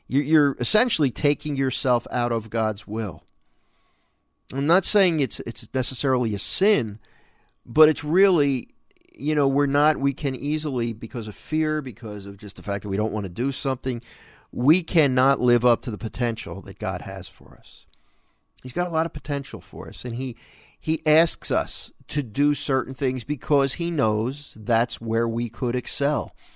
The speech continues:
And, you know, there are certain tasks that we have to cooperate with, maybe getting a new job, maybe teaching religious education at your church, maybe volun-, volun-, volunteering for some ministry work,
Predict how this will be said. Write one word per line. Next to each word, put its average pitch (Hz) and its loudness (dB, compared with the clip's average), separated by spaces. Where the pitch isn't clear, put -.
And, 104 -6
you 110 -2
know, 110 -2
there 113 2
are 110 -4
certain 123 -4
tasks 160 -4
that 117 -2
we 143 2
have 135 2
to 127 -2
cooperate 120 0
with, - -14
maybe 95 -12
getting 104 -6
a 110 -4
new 117 -2
job, 123 4
maybe 101 -6
teaching 127 -6
religious 113 -2
education 127 -2
at 117 -4
your 113 -10
church, - -2
maybe 120 0
volun-, 123 4
volun-, 120 2
volunteering 127 0
for 123 -4
some 123 -2
ministry 139 -4
work, - -14